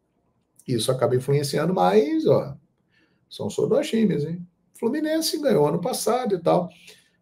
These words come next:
Mas nós estamos percebendo esse ano que foi uma oportunidade aproveitada pelo Fluminense.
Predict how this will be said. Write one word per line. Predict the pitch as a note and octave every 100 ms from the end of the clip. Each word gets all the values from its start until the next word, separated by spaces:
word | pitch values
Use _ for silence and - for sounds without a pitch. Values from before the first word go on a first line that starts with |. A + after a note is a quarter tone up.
| _ _ _ -
Mas | G3 F3
nós | E3+ F3 F3
estamos | F3 - D3+ C#3+
percebendo | - C#3+ C#3 C#3 C3 B2+
esse | C3+ C#3
ano | C3+ C#3
que | C#3 D3
foi | C#3 B2 C3
uma | C3 B2+
oportunidade | C3 C3+ C#3 C3+ - C3+ C3+ B2+ B2 A2+ G#2 A2 G#2 G2+ _ _ _ _ _ _ _ _
aproveitada | G#2+ G#2+ G#2 G2+ F#2 -
pelo | - -
Fluminense. | - - _